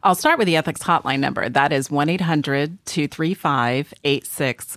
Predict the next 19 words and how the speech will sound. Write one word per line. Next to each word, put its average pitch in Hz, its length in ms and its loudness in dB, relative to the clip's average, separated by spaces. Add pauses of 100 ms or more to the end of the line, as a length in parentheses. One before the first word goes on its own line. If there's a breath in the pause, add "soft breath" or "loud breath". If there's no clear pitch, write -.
one 139 320 0
nine. 117 640 0
Members 143 340 0
are - 100 0
also 156 280 2
welcome 160 320 0
to 165 80 -2
call 143 240 2
us 151 160 -2
at 131 80 0
our 135 140 0
regular 127 340 0
department 143 480 -2
number, 160 320 0
which 147 180 -4
is 123 200 -4
eight 127 200 -2
five 127 340 -2
oh, 135 420 -2